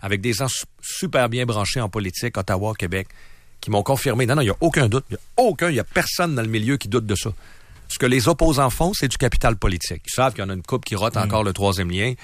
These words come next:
Speaker 1: Ils vont aller les trouver, puis ils vont essayer de s'attirer une certaine sympathie. C'est légal. C'est légal. D'autres, selon moi, là, je vise personne, là. Maintenant, je suis en général encore. D'autres écrivent pour faire plaisir à la bombe. Ils écriront. Mais laisse aller. C'est fini.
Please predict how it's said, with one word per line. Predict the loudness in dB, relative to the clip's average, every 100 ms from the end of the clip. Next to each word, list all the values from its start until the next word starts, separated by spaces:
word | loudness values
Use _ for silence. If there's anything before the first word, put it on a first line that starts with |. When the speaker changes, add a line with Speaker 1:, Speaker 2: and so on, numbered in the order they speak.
| -10
Speaker 1:
Ils | -4
vont | 0
aller | 2 2
les | 2
trouver, | 0 0 2 0 -2 -8
puis | -2
ils |
vont | 0
essayer | 0 0 -2
de |
s'attirer | -2 -2 -2 -2
une | 0
certaine | -2 0 0
sympathie. | 2 2 2 0 0
C'est | 2 4
légal. | 4 2 0 -6 -8
C'est | -2
légal. | 2 2 0 -4 -14 -12 2
D'autres, | 4 6 4 -2
selon | -2 0 2 2
moi, | 0
là, | 0
je | -2
vise | -2 0
personne, | 0 0 0 -2
là. | -4 -8 -14 -18 -12
Maintenant, | -8 -6
je | -4
suis | -4
en | -2
général | -2 -2 -2 -6
encore. | -8 -12 -12 -6
D'autres | 4 6 6 4
écrivent | 0 2 0 0
pour | -2 -2
faire | -2
plaisir | 0 0 0 0
à |
la | -2
bombe. | -4 -8 -12 -18 -18 -20 -20 -20 -20 -20 -14
Ils | -10
écriront. | -8 -8 -10 -14 -14 -14 -18 -4
Mais | 0
laisse | 0 0
aller. | -6 -8 -20 -20 -20 -20 -18 -10
C'est | -6
fini. | 0 0